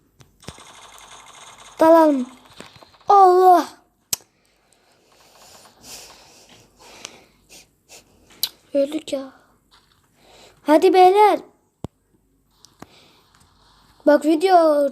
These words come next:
çok uzun olacak. Bak öldürün. Uy. Adamsın lan.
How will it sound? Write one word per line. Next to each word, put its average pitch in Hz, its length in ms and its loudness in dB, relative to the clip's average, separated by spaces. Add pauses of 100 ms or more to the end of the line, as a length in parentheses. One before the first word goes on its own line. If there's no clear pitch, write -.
çok 339 200 -6
uzun 381 260 -2
olacak. 277 300 -6 (2000)
Bak 302 180 -2 (180)
öldürün. 370 760 0 (1900)
Uy. 339 420 2 (2000)
Adamsın 381 540 0
lan. 392 200 -4